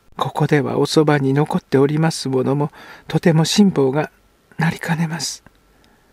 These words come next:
などと聞こえ上げるのですけれども、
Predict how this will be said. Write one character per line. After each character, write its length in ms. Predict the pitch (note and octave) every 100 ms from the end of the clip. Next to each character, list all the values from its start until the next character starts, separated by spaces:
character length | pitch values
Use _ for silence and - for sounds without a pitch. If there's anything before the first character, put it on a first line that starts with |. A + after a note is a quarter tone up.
| _ _ -
な 140 | C#3
ど 140 | C3+ A2+
と 160 | A2+
聞 200 | A2+ -
こ 200 | - C#3+
え 160 | C3+ -
上 160 | - C#3
げ 100 | C#3
る 100 | C3+
の 120 | A2
で 140 | A2 B2
す 140 | -
け 140 | C#3
れ 100 | A#2+
ど 160 | A#2 A2
も、 180 | A2